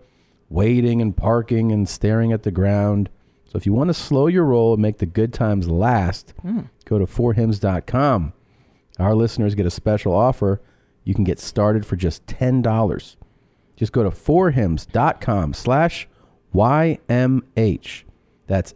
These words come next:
Speaker 1: F O R H I M S dot com slash Y M H.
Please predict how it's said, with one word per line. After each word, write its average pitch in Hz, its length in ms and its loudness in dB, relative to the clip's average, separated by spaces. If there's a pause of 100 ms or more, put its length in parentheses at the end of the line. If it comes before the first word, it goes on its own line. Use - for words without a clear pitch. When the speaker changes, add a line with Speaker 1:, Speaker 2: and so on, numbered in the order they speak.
Speaker 1:
F 196 240 2
O 92 180 0
R 101 440 0
H 185 340 0
I 92 240 2
M 90 340 0
S 139 240 -2 (100)
dot 147 300 -2
com 170 420 0 (400)
slash 87 480 -2
Y 143 580 0 (140)
M 120 380 0 (120)
H. 123 460 -2